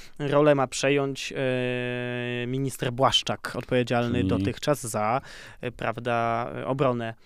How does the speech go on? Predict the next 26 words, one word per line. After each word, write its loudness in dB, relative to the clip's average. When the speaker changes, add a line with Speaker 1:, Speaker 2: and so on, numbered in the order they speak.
Speaker 1:
narodową. 4
A 8
pa-, 2
a 6
prezes 4
Kaczyński 0
ma 6
się 0
zająć 2
szeregami 6
w -14
partii, 2
bo 2
Speaker 2:
Jest -6
Speaker 1:
to 10
prezes 4
lubi 0
najbardziej 4
i -2
prezes -2
to 6
potrafi 0
Speaker 2:
To -4
jest, -8
Speaker 1:
najlepiej. 2
Speaker 2:
y, -12